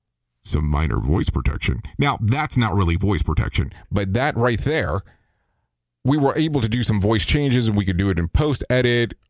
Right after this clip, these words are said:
and all that kind of fun stuff. But it got to the point where most people started to send that stuff in where they wanted us to read it on the air or on the show. I'll, I'll word it that way 'cause that's probably easier. Um,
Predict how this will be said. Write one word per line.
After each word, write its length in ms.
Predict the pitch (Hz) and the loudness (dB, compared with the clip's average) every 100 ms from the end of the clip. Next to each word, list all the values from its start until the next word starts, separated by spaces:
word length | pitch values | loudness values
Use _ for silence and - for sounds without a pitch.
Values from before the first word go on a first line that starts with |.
| _ | _
and 100 | 117 | 0
all 120 | 120 123 | 2 2
that 160 | 123 | 2
kind 180 | 113 98 | 2 0
of 80 | 82 | 0
fun 160 | 87 | 0
stuff. 300 | 78 92 87 - - _ _ | 0 0 0 -4 -20 _ _
But 600 | 101 104 208 247 165 156 - | -2 0 0 2 2 0 0
it 80 | |
got 180 | 135 165 | -2 0
to 80 | 165 | 0
the 80 | 156 | 0
point 240 | 160 160 | 0 0
where 100 | 143 | 2
most 360 | 131 135 156 - | 2 2 0 0
people 240 | 160 139 | -2 0
started 280 | - 135 120 | 0 0 2
to 80 | 107 | 0
send 320 | - 143 135 | 0 0 2
that 160 | 120 - | 0 -2
stuff 280 | - 120 - | -2 -2 0
in 400 | 131 123 123 117 - _ _ _ _ _ | 0 2 2 -2 -4 _ _ _ _ _
where 180 | 101 120 | 0 2
they 100 | 120 | 2
wanted 380 | 117 127 135 120 | 2 2 2 2
us 200 | 127 - | 0 0
to 160 | - 95 | 0 0
read 320 | 76 101 127 | 0 0 0
it 100 | 139 - | -2 0
on 260 | 120 120 | 0 0
the 180 | 104 92 | 0 -2
air 380 | 98 95 120 175 - _ _ _ _ _ _ _ _ _ _ _ _ _ _ _ _ _ _ | 0 0 0 -2 -8 _ _ _ _ _ _ _ _ _ _ _ _ _ _ _ _ _ _
or 120 | 104 | 0
on 100 | 101 | 0
the 60 | 95 | 0
show. 260 | - 92 92 | 0 0 0
I'll, 180 | 87 90 | -2 -2
I'll 80 | 92 | 0
word 140 | 87 | 0
it 80 | 80 | 0
that 140 | 82 - | 0 -2
way 120 | 85 | -2
'cause 120 | 85 | -2
that's 120 | 87 | -2
probably 240 | 82 82 80 | 0 -2 -4
easier. 180 | - - - 120 - | -6 -10 -14 -14 -4
Um, 520 | 117 123 120 113 98 | -2 0 0 0 -2